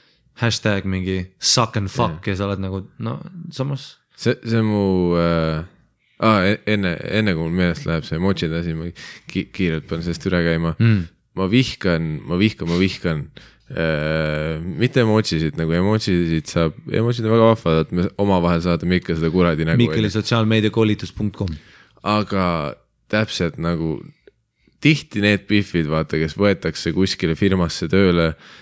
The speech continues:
Speaker 2: välja mõeldud ametikohale,
Speaker 1: Mhm.
Speaker 2: mingi
Speaker 1: Mhm.
Speaker 2: sotsiaalmeedia
Speaker 1: Preach.
Speaker 2: turundaja või kes iganes, onju. Ütleme ausalt, see on välja mõeldud töökoht.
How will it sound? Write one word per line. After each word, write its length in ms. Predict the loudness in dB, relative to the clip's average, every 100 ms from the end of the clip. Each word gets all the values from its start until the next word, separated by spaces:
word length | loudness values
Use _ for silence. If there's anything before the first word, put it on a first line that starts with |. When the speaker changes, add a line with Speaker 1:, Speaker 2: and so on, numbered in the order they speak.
| -6
Speaker 2:
välja 320 | 0 2 2 0
mõeldud 340 | 0 0 0
ametikohale, 920 | 2 2 0 2 2 4 2 2 2
Speaker 1:
Mhm. 100 | 0
Speaker 2:
mingi 200 | -2 -2
Speaker 1:
Mhm. 80 | 0
Speaker 2:
sotsiaalmeedia 1000 | 0 2 2 2 2 0 2 2 2 0
Speaker 1:
Preach. 340 | 0 0 -2 0
Speaker 2:
turundaja 580 | 2 2 2 2 2 0
või 160 | -2 -2
kes 140 | 0
iganes, 380 | 0 0 -2 -4
onju. 200 | -4 -6 -10 -20 -20 -20 -20 _ _ _ 0
Ütleme 300 | 2 4 2
ausalt, 220 | 2 0
see 100 | -2
on 60 | 2
välja 240 | 2 2
mõeldud 340 | 0 0 -2 -2
töökoht. 500 | 0 0 -2 -6 -12